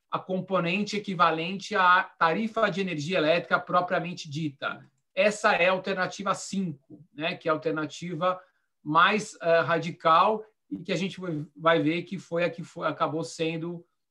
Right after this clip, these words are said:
é, adotada na proposta atual da aneel.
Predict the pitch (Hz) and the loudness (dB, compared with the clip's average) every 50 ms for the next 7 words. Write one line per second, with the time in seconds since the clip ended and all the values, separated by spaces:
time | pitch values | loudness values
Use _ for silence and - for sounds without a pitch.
0 | _ _ _ _ _ _ _ 151 147 151 151 160 156 160 170 165 - 165 165 165 | _ _ _ _ _ _ _ -8 -4 -2 0 0 0 0 -2 0 2 4 4 4
1 | 175 170 170 160 139 170 160 - - 160 156 - 185 165 - - 160 160 156 165 | 4 2 2 0 -2 -4 -8 -4 -2 -4 -2 -2 -4 -6 -2 2 2 2 4 2
2 | 180 165 147 131 113 104 - - | 2 2 2 -2 -4 -8 -10 -16